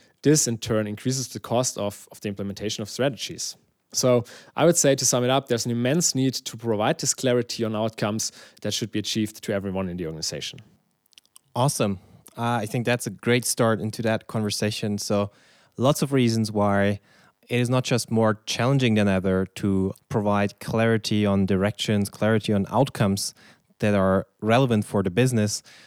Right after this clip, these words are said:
Speaker 2: but also why this is becoming the most important competitive advantage in, in today's, uh, business environment. You mentioned a lot of, like, good root causes for those challenges. I think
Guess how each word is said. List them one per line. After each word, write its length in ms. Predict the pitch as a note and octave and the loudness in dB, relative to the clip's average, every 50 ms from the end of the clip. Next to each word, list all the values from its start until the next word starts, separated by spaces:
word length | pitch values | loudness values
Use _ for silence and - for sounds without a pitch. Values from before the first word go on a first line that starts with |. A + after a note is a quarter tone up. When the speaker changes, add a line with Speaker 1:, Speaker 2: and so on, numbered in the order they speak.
| _ - | _ -4
Speaker 2:
but 100 | - A2+ | 0 0
also 460 | A#2 A2+ - - A2+ G#2+ G#2 G2+ - _ - _ _ - | 0 2 2 4 4 4 4 2 -2 _ -20 _ _ -10
why 440 | - G#2 G#2 G2+ G2+ G2+ G2+ - - - | -4 -2 0 2 2 2 0 -2 -4 -4
this 200 | - G#2 - A2 | -6 -4 -2 0
is 260 | G2 - - - - _ _ _ _ - - - | 0 0 -2 -4 -6 _ _ _ _ -20 -14 -10
becoming 380 | - - - - G#2+ G#2 G2+ F#2+ | -10 -8 -4 -2 0 0 0 0
the 60 | F#2+ | 2
most 340 | G2 G#2 B2+ C3+ - - A#2+ | 2 2 2 2 2 0 -4
important 560 | G#2+ - - A2+ A2 - - G#2+ G#2 G2 - | -4 0 2 0 2 2 2 0 0 0 0
competitive 500 | - G#2+ G2 - A#2 A2 G#2+ G2+ F#2+ - | -2 -4 -2 0 0 0 0 0 -2 -2
advantage 540 | F#2 - - A#2 C3+ C#3+ C3 A2 - - - | -4 -2 0 0 2 2 0 -2 -4 -6 -8
in, 200 | F2+ F#2 F#2+ - | -8 -8 -6 -6
in 140 | - G2 | -6 -6
today's, 500 | F#2+ G2 F2+ F#2+ F#2+ F#2+ F#2+ - - - - - | -4 -2 0 0 0 0 0 -2 -4 -8 -10 -12
uh, 60 | A#2 G#2+ - | -18 -8 -2
business 320 | - A#2+ A#2+ - A#2 G2 G#2 | 0 0 0 2 0 0 0
environment. 640 | F#2+ F2 F2+ F2+ F#2+ G2+ F#2 F2 E2 F#2 A2 - - - - - - - - - | -2 0 0 0 0 2 0 0 -2 -4 -6 -8 -12 -20 -20 -20 -20 -20 -20 -10
You 340 | - A2+ A#2+ B2 A#2+ B2+ - | -4 0 0 0 0 0 -2
mentioned 380 | F#2+ G#2+ A2 A2 A#2+ A#2 A2 - - - - - | -2 0 0 0 0 -2 -4 -6 -8 -18 -20 -12
a 100 | - G2 | -6 -2
lot 180 | G#2+ A2+ B2+ | 0 2 2
of, 100 | B2+ A2 | 2 2
like, 260 | A2 G#2 G2+ F#2+ - - _ _ _ - | 2 0 -2 -2 -6 -14 _ _ _ 0
good 220 | - C3+ C3 A#2 | 2 2 2 2
root 360 | A#2 A2 B2 C#3+ D3+ C#3+ - | 0 2 4 4 4 4 2
causes 520 | - - - A#2+ A2+ A2+ A2 - A2 G2+ - | -4 -2 0 2 2 2 2 0 -2 -2 -4
for 180 | - A2 G#2 | -4 -4 -2
those 220 | G2+ G#2+ G2+ G#2 - | 0 0 -2 -2 -2
challenges. 460 | - - A#2 A2+ A2+ A2 G#2 G2+ G2+ | -4 -4 -4 -2 -2 0 0 0 2
I 80 | G2+ | 0
think 240 | G2 - G#2+ G2 - | 0 0 -2 -4 -4